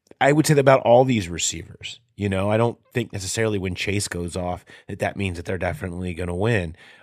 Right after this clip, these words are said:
uh, or the same with Higgins. I-, it's, it's, it's just more a matter of the distribution and utilizing everybody. I think when they all are utilized equally is when they're most dangerous, and typically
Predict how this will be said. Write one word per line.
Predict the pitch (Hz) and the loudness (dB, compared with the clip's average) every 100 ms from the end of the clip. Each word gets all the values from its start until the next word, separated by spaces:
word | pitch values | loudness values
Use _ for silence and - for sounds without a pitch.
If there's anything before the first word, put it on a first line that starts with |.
| - | -8
uh, | 90 90 | -4 -4
or | - 104 | -2 -2
the | 98 | -2
same | 95 101 95 95 | -2 0 0 -2
with | 85 | -2
Higgins. | 120 117 82 82 - - _ _ _ _ - | -2 -2 -4 -8 -12 -16 _ _ _ _ -14
I-, | 98 | -10
it's, | 110 110 - - _ _ _ _ _ _ _ - | -8 -8 -10 -12 _ _ _ _ _ _ _ -10
it's, | 107 - | -8 -8
it's | 110 - | -10 -4
just | - 127 - | 0 0 2
more | 110 101 | 2 2
a | |
matter | 95 95 98 92 | 0 -4 -4 -6
of | 87 87 | -8 -10
the | |
distribution | 87 95 - 92 87 85 - 95 | -6 -6 -4 -6 -6 -6 -6 -6
and | 85 87 | -8 -8
utilizing | 90 92 90 85 85 85 82 | -6 -6 -6 -4 -6 -6 -10
everybody. | 85 87 90 82 82 85 87 | -8 -8 -8 -8 -8 -8 -8
I | |
think | 92 104 | -6 -6
when | 101 90 | -6 -4
they | 87 - | -4 -2
all | 104 113 110 107 | 4 6 6 4
are | 92 | -2
utilized | 95 90 87 87 90 - | -4 -4 -6 -6 -8 -10
equally | - 92 - 87 85 | -8 -8 -6 -6 -6
is | 87 | -6
when | 90 87 | -4 -4
they're | 82 | -6
most | 82 82 80 | -8 -8 -8
dangerous, | 85 82 85 80 - | -8 -10 -10 -12 -12
and | 90 | -8
typically | 107 85 82 73 | -8 -8 -12 -14